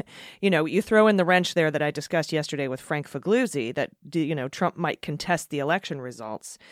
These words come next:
and that could factor in. But if Trump also wins and hangs on to the presidency, another reason to yet impeach him.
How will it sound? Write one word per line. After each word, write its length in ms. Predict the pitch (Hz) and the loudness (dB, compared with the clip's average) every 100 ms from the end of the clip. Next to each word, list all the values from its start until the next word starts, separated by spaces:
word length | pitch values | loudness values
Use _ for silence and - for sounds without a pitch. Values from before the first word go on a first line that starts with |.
| - _ | -20 _
and 160 | - 160 | -4 2
that 220 | 175 - | 4 2
could 160 | 190 - | -2 -4
factor 420 | 156 135 - 127 | -4 -4 -6 -8
in. 180 | 123 139 | -8 -2
But 200 | 190 - | 0 2
if 160 | 170 | 0
Trump 300 | - 208 196 | 2 0 2
also 420 | 196 190 196 175 - - - _ | 2 2 4 2 0 -14 -20 _
wins 360 | - 226 320 196 | -2 2 2 2
and 120 | 170 | 0
hangs 260 | 165 170 170 | 0 -2 2
on 160 | 214 277 | 4 2
to 60 | |
the 60 | 175 | -2
presidency, 720 | - 147 147 135 135 123 85 | -2 -2 -2 -6 -8 -10 -8
another 520 | 160 165 180 185 175 | -6 -2 0 2 0
reason 460 | 151 175 175 160 147 | 0 -2 0 -2 -4
to 380 | - 160 135 73 | -6 -4 -4 -4
yet 280 | 156 131 - | -2 -2 -2
impeach 400 | 147 - 147 - | -8 -4 -6 -6
him. 340 | 117 - 180 | -12 -12 -18